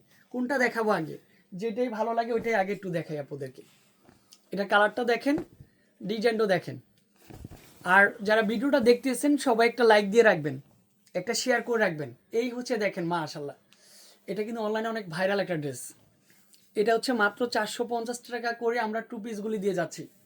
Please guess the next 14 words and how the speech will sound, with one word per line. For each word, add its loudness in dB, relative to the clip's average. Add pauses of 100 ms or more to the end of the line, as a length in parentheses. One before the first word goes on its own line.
(760)
আর 4 (120)
বিশেষ -8
করে -2 (240)
আমাদের -2
যারা 2
হচ্ছে -6
ড্রেসগুলি -2 (100)
অর্ডার 0 (100)
করবেন, -2 (840)
আমাদের -2 (100)
WhatsApp 0
নাম্বার 2
দেওয়া 0
আছে। -12